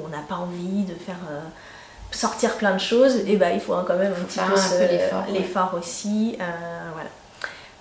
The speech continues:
Speaker 1: Autre chose, en parlant d'effort, euh, c'est que ça doit être un moment en famille.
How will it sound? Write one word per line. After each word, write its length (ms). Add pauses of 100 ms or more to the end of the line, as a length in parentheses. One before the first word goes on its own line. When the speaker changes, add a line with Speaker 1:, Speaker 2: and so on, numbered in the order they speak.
(120)
Speaker 1:
Autre 280
chose, 280
en 100
parlant 300
d'effort, 560 (120)
euh, 140
c'est 180
que 280
ça 200
doit 160
être 140
un 60
moment 440 (320)
en 40
famille. 400